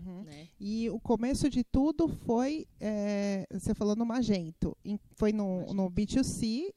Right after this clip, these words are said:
Speaker 1: em que loja, em que momento da sua vida, com quantos anos?
Speaker 2: Eu, a, mu-, muitas pessoas, assim, muitos amigos meus falam assim, "Ah, eu comecei a trabalhar com e-commerce porque eu caí no e-commerce", né?
Speaker 1: É, eu ouço muito isso
Speaker 2: Muito.
Speaker 1: também.
Speaker 2: Caí no e-commerce.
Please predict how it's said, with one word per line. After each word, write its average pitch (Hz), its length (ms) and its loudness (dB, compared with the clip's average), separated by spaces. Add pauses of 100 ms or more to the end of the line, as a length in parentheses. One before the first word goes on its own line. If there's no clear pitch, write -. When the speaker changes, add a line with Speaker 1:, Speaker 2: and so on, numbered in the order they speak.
Speaker 1:
em 240 160 -4
que 311 160 -4
loja, 196 420 2
em 190 60 -4
que 220 340 -6
momento 202 500 -2
da 180 120 -2
sua 185 160 -2
vida, 175 280 -2
com 196 120 -4
quantos 220 440 4
anos? 165 480 0 (400)
Speaker 2:
Eu, 165 180 -10
a, - 120 -16
mu-, 202 180 -10
muitas 302 380 -8
pessoas, 214 520 -8
assim, 208 140 -10
muitos 220 220 -8
amigos 214 320 -8
meus 190 160 -10
falam 214 100 -12
assim, 220 220 -12
"Ah, 240 140 -10
eu 220 60 -10
comecei 214 240 -16
a - 40 -20
trabalhar 214 260 -14
com 208 100 -14
e-commerce 214 460 -10
porque - 180 -12
eu 226 60 -4
caí 233 320 -4
no 240 60 2
e-commerce", 139 560 -10 (140)
né? 160 180 -6
Speaker 1:
É, 233 200 0
eu 233 120 4
ouço 254 240 4
muito 269 240 -2
isso 240 100 0
Speaker 2:
Muito. 233 160 0
Speaker 1:
também. 220 400 2
Speaker 2:
Caí 214 220 -2
no 254 80 -2
e-commerce. 160 580 -6